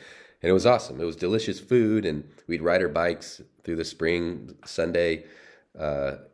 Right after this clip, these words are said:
and pick it up and ride, ride home and stuff. So it was great for us. But, you know, I know cooking can be fun for folks, taking your time to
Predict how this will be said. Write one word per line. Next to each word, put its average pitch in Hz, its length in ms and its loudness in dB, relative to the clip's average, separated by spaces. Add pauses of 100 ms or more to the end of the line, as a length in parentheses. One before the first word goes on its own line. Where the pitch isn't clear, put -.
(180)
and 67 400 -6 (320)
pick 87 160 -4
it 76 80 2
up 73 200 0
and 67 260 -10
ride, 71 240 0 (140)
ride 76 220 0
home 73 300 -2
and 69 80 -8
stuff. 69 320 -8
So 67 260 -8 (240)
it 92 80 2
was 101 100 2
great 107 220 4
for 85 80 2
us. 71 200 0
But, 98 300 2
you 151 80 4
know, 131 80 4
I 131 40 4
know 131 160 2
cooking 107 580 -2 (720)
can 117 140 -4
be 117 100 -2
fun 131 220 0
for 73 140 -8
folks, 71 260 -8
taking 95 280 -4
your 92 100 0
time 98 320 -2
to 80 160 -2